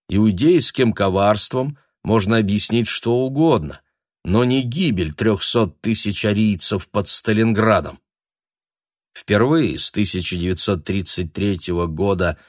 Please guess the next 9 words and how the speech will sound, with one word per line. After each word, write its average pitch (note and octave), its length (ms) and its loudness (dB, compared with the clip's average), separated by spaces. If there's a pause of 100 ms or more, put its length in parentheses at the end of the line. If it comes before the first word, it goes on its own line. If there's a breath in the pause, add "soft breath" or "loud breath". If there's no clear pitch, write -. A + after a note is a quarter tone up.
(200 soft breath)
стала F2+ 480 -2
срываться F#2 800 0
на F2 120 -2
холостой F#2+ 600 -2
ход - 460 -4 (340 soft breath)
и F#2 120 -4
крутиться G2 640 -2
впустую G#2 800 -2
гигантская F#2 1000 0